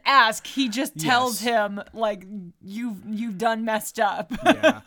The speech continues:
Speaker 2: And he calls him governor, which I would say is maybe another Britishism where they don't call him a warden.
Speaker 1: Right. He, well, that's, yeah, the governor of a
Speaker 2: Yeah.
Speaker 1: prison. I think
Speaker 2: Yeah,
Speaker 1: that's
Speaker 2: that
Speaker 1: a
Speaker 2: would make
Speaker 1: thing.
Speaker 2: more sense.
Speaker 1: But yeah, so that's who he is.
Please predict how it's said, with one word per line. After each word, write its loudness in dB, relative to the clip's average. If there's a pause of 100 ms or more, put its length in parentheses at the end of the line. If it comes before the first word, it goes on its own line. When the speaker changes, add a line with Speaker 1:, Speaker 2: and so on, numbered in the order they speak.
(200)
Speaker 2:
And -4
he -2
calls 2
him -6
governor, -4
which -4 (300)
I 4
would 4
say -2
is -2
maybe -2
another -6
Britishism -6
where -2
they -2
don't -6
call -6
him -6
a -8
warden. -6 (240)
Speaker 1:
Right. -4
He, -14
well, 0
that's, -2
yeah, 2
the -4
governor -2
of -2 (120)
a -8
Speaker 2:
Yeah. -2
Speaker 1:
prison. -8
I -10
think -8
Speaker 2:
Yeah, -4
Speaker 1:
that's -6
Speaker 2:
that 2
Speaker 1:
a 6
Speaker 2:
would 6
make 0
Speaker 1:
thing. -6
Speaker 2:
more -2
sense. -14 (160)
Speaker 1:
But -8
yeah, 4
so -8
that's 0
who -2
he -8
is. -6